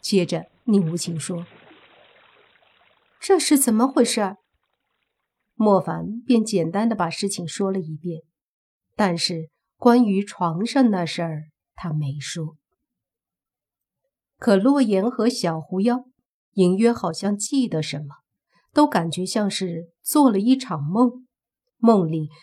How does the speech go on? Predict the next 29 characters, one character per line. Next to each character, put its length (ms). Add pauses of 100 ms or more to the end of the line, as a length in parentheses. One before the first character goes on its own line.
(180)
洛 280
言 320
和 200
莫 260
凡 300
亲 260
热 160
了， 200 (580)
而 180
小 300
狐 180
妖 320 (300)
则 580
也 300
参 400
与 240
其 280
中 220
了。 140 (1600)
想 300
到 100
这 160
儿， 140 (280)
洛 220
言 240
和 160
小 220
狐 160
妖 280